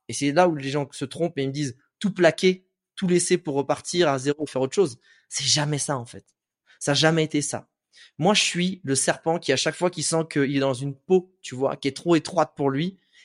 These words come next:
il hésite, même si une peau qui est stylée, tu vois, et que t'as mis du temps à la peaufiner avec des petites écailles bien polies, bien, bien classe, tu vois, eh ben, j'enlève tout et je me dis, ça, ça va me servir à être encore plus grand, encore mieux dans ma peau, parce que quelque chose qui est parfait, excellent et qui te rend heureux à un moment T,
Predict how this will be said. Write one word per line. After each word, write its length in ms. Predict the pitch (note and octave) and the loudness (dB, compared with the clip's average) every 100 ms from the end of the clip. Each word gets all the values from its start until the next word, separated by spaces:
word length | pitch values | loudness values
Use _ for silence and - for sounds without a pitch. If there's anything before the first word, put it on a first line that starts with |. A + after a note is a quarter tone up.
| - | -2
il 100 | D#3 | 0
hésite, 260 | D#3 E3+ | 0 -2
même 160 | G3 C#4+ | 0 0
si 180 | - D4 | 2 0
une 80 | C4 | 0
peau 140 | A#3+ | 0
qui 80 | A#3+ | 0
est 60 | |
stylée, 340 | - - C4+ C#4 | -2 -2 -2 -2
tu 140 | - | 2
vois, 260 | F#3+ G#3 - | 2 2 -2
et 60 | D#3+ | -6
que 40 | - | 2
t'as 120 | G#3 | 2
mis 100 | G#3+ | 4
du 160 | A3 | 0
temps 160 | A3+ B3+ | 4 6
à 40 | |
la 100 | A#3 | 6
peaufiner 380 | A3+ G#3+ - A3+ | 4 0 0 0
avec 100 | A3+ | 0
des 100 | F#3 | -2
petites 320 | F3 - E3 | -4 -6 -4
écailles 280 | G3+ G3+ A3+ | -2 2 0
bien 200 | F3+ G#3 | 2 0
polies, 400 | G#3 G#3+ A3 A3 | 2 0 2 0
bien, 300 | F3 F#3 F#3 | 0 0 0
bien 220 | F3 G3+ | 2 0
classe, 260 | G3+ A3+ - | 2 0 0
tu 100 | - | 0
vois, 160 | D#3 F3+ - - _ _ | 0 -2 -12 -20 _ _
eh 60 | B2 | -2
ben, 100 | D3 | 0
j'enlève 300 | D3+ E3 D#3+ | 4 2 2
tout 260 | G#3 A3 - _ _ C#3+ | 0 -2 -4 _ _ -4
et 40 | |
je 120 | C#3 | 0
me 80 | E3+ | 0
dis, 320 | E3 G#3+ - _ _ | 2 0 -2 _ _
ça, 340 | - - A3 | -2 4 4
ça 140 | G#3 D#3+ | 4 2
va 80 | D#3 | 2
me 60 | |
servir 340 | D#3 D#3 E3 E3 | 0 0 2 2
à 60 | |
être 140 | D#3+ D#3 | 2 -2
encore 260 | D#3+ D3 | -6 -6
plus 140 | - D#3 | -6 -4
grand, 220 | D3+ F3 | 0 0
encore 280 | E3+ D#3 C#3+ | 0 -2 -2
mieux 120 | D#3+ | -2
dans 120 | D#3 | 0
ma 160 | D#3 D3 | 2 2
peau, 280 | E3+ F#3 F3+ - _ | 4 4 2 -10 _
parce 160 | D#3 - | -4 0
que 100 | E3 | -2
quelque 400 | D#3+ A#3 A3+ G#3+ | 2 0 2 0
chose 340 | - G#3 G3 | 4 6 6
qui 120 | - | 4
est 20 | - | 0
parfait, 680 | - F3+ A#2+ - F#3 C#3 | 2 2 0 -2 2 2
excellent 540 | D3+ - F3+ F3 F3 E3+ | 2 2 2 4 2 -2
et 80 | |
qui 120 | C#3+ D3 | -6 -2
te 100 | D3+ | 2
rend 180 | D#3 | 4
heureux 180 | D3+ D3+ | 4 4
à 40 | D3 | 0
un 40 | |
moment 280 | C3+ C3+ C3 | -2 -4 -2
T, 320 | - F3+ G3+ | 4 4 2